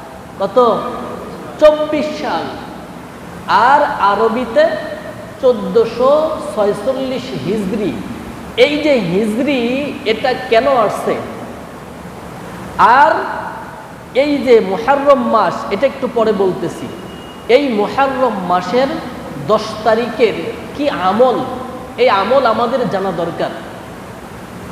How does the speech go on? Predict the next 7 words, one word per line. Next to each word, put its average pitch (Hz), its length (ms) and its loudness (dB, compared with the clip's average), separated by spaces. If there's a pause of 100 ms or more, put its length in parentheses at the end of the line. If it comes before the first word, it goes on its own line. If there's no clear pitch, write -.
(220)
বল, 208 140 0 (160)
এই 247 480 2 (100)
দশ 226 160 4 (180)
তারিখে 233 760 2 (460)
পয়গম্বর 226 680 2 (140)
আলাইহিস 196 560 -2
সালাম 208 280 0